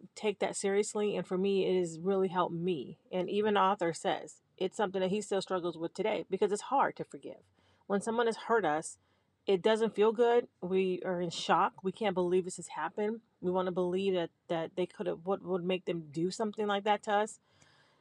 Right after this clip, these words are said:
And, um, it's just hard to forgive. But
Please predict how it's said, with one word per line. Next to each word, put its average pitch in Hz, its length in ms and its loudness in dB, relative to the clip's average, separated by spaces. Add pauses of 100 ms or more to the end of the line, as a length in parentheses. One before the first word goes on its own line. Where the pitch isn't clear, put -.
(260)
And, 214 520 4 (140)
um, 185 640 2 (480)
it's 208 160 4
just 226 200 0
hard 208 280 4
to 196 60 -2
forgive. 175 540 0 (140)
But 185 400 6